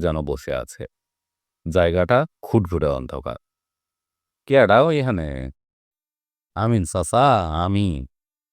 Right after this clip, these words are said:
"তুই অত রাইতে কি করস?" নুরুদ্দিন ফুঁপিয়ে কেঁদে উঠল। "কান্দোস কেন? কি হইছে?" "আমার মাছটা রাইখা দিছে।"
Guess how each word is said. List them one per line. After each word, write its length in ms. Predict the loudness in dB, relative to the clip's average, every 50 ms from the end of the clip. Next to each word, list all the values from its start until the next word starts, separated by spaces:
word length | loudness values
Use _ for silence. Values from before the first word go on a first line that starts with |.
| _ _ _ _ _ _ _ _ _ _ _ _ _ _
"তুই 200 | 0 2 4 4 4
অত 200 | 4 4 2 2
রাইতে 420 | 2 2 2 2 0 0 -2 -2 -2 -2 -2
কি 160 | -4 -6 -6
করস?" 460 | -2 2 2 2 2 2 0 -4 -6 -10 -16 -20 _ _ _ _ _ _ _ _ _ _ _ _ _ _ _ _
নুরুদ্দিন 540 | 0 2 2 4 4 2 2 2 2 2 2 2
ফুঁপিয়ে 440 | 0 -2 -2 -2 0 0 2 0 0 0
কেঁদে 260 | -2 -4 -4 -4 -4
উঠল। 260 | -6 -8 -8 -10 -10 -10 -10 -12 _ _ _ _
"কান্দোস 440 | 2 2 4 4 4 2 0 0 -2
কেন? 280 | -2 -2 -2 0 0 -2 -2 -4 -6
কি 180 | -6 -4 -4 -2
হইছে?" 360 | 0 0 0 -2 -2 -6 -6 -6 -6 -8 -12 _ _ _ _ _ _ _ _ _ _ _ _ _ _ _ _ _ _ _ _ _ _ _ _ -4
"আমার 320 | 0 2 2 4 4 4 2
মাছটা 440 | 2 0 0 -2 -2 0 2 4 4 6 6 6
রাইখা 380 | 4 2 2 0 -2 -2 -2 0
দিছে।" 340 | 0 -2 -4 -4 -4 -4